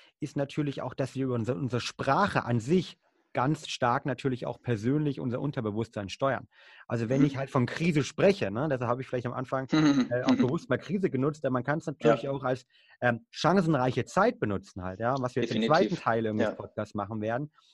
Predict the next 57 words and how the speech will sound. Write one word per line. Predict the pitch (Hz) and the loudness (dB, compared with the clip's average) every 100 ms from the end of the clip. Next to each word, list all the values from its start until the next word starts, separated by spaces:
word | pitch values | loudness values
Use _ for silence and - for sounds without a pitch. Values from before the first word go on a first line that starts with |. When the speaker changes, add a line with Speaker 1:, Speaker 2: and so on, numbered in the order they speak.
| _ | _
Speaker 1:
das | 120 | -12
Ganze | 107 135 127 | -2 -2 0
als | - | 0
chancenreiche | 143 175 147 127 127 127 | 2 2 0 -2 -2 -4
Zeit | 147 196 208 | -2 -2 -4
nutzen. | 110 - 175 175 _ _ _ | -8 -8 -12 -12 _ _ _
Ähm, | 120 120 120 127 _ | -6 -4 -6 -10 _
das | 139 - - | -16 -14 -12
ist | 165 | -6
halt | 160 | -4
eine | 143 | -2
Sache. | 113 117 | -2 -2
Oder | 123 120 | -2 -2
wenn | 135 | -2
ich | 139 | 0
halt | 131 143 _ _ - | 0 -2 _ _ -2
vom | 139 | -2
Problem | 135 135 127 180 226 | 0 0 4 6 6
spreche, | - 139 131 | 2 0 0
mir | |
selbst | 123 139 | 0 0
sage, | 127 123 | -2 -6
„Ah, | |
ich | 123 139 | -8 -8
habe | - | -4
noch | |
diese | 131 127 | -4 -6
Probleme | - 123 127 160 | -8 -2 0 2
an | 156 | 0
der | 156 | 0
Arbeit“, | 143 156 156 | -2 0 0
ist | - - | -2 -2
was | 127 | -2
anderes | - 160 165 - | -2 -2 -2 -2
wie, | 120 | -4
„Na | 117 139 | 0 0
ja, | 135 | 0
ich | 120 | -4
habe | 147 | -2
noch | 139 | 0
diese | 123 | 2
Herausforderungen | 113 151 196 120 110 104 | 4 4 6 4 4 0
an | |
der | 104 104 | -2 -2
Arbeit“, | 107 113 156 | 0 0 0
ja, | 117 135 175 - - - | -2 -4 -6 -12 -20 -2
oder | 139 135 | 0 2
„Ich | 123 | 2
habe | 139 | 0
Speaker 2:
Mhm. | |
Speaker 1:
aktuell | - - 139 | -6 -2 0
noch | 139 | 0
diese | 120 143 | -2 0
Möglichkeiten, | 139 196 226 131 - 123 - | 6 6 4 -2 -2 -2 0
die | 120 | -4
gerade | 127 113 | 0 0
entstehen.“ | 113 - - 139 92 | 0 -4 0 0 0